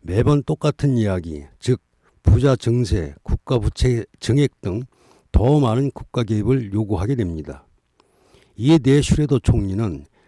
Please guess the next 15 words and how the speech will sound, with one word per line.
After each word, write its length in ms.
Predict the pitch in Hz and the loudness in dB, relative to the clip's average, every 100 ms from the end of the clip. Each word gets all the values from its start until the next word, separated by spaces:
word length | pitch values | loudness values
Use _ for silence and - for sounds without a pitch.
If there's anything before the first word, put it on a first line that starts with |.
| _ - | _ -4
"이런 300 | 110 160 139 | 2 4 4
멍청한 480 | 101 139 - 131 131 | 2 2 2 2 2
소리는 440 | 123 107 127 107 | 2 2 -2 -2
내 140 | 95 110 | -4 0
평생 440 | - 139 131 117 | 2 2 0 -4
처음 360 | - - 175 165 | 0 2 2 2
들어봤다"라고 1000 | 127 117 95 - 95 80 - 87 85 127 | 0 0 -2 -4 -6 -6 -10 -12 -4 0
폭발을 540 | - 139 - 139 117 | 2 0 0 -2 0
했고, 440 | 95 - - 92 117 _ _ _ _ | -2 -6 -6 -6 -6 _ _ _ _
며칠 420 | - 117 - - 147 | -2 -2 2 2 2
후에는 580 | - 151 135 101 113 - | 2 2 2 0 -4 -10
유명한 640 | 95 127 143 139 127 143 - - | -4 0 2 2 2 0 -6 -6
아젠다 640 | 104 113 127 123 127 127 | -4 2 2 2 0 0
이공일공을 1080 | 110 123 135 139 135 107 120 123 107 143 131 | -4 -6 0 0 0 -2 -2 0 2 0 2
발표하면서 1000 | - 101 - 110 135 131 98 80 92 | 0 2 4 4 4 0 -2 -4 -8